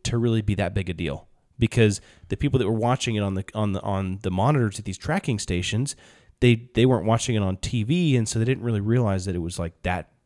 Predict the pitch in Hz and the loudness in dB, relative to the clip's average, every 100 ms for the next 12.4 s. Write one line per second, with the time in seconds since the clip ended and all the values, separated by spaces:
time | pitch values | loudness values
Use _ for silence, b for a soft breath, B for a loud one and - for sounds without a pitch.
0 | _ 92 87 85 87 85 82 - - - | _ -2 0 -2 -2 -4 -8 -10 -10 -6
1 | - 104 120 95 82 80 76 - 67 - | 2 2 2 0 -4 -6 -6 -6 -10 -8
2 | - b b b b b b 117 101 95 | -12 b b b b b b 0 2 2
3 | 113 98 113 117 104 98 95 92 98 95 | -2 0 4 6 6 4 2 0 -2 -2
4 | 92 95 92 78 - - - 73 - - | 0 0 0 -2 -6 -8 -6 -6 -8 -16
5 | _ _ _ _ _ _ _ _ - - | _ _ _ _ _ _ _ _ -8 4
6 | 123 113 b b b _ 117 120 139 127 | 8 8 b b b _ 2 2 4 4
7 | 123 113 104 107 104 113 117 98 - 160 | 6 4 4 0 2 2 2 0 -2 0
8 | 156 156 147 139 110 - 107 104 101 - | 0 2 0 0 -4 -2 -2 0 -2 -4
9 | - - 165 151 143 - - 113 107 101 | -6 0 2 2 0 -4 -4 -2 -2 2
10 | 147 123 107 143 - b b b - 113 | 4 4 2 0 -8 b b b -2 0
11 | 135 131 - 123 123 - 139 127 110 - | 0 -2 2 4 4 2 2 4 2 0
12 | 101 101 123 - | -2 -4 -4 -8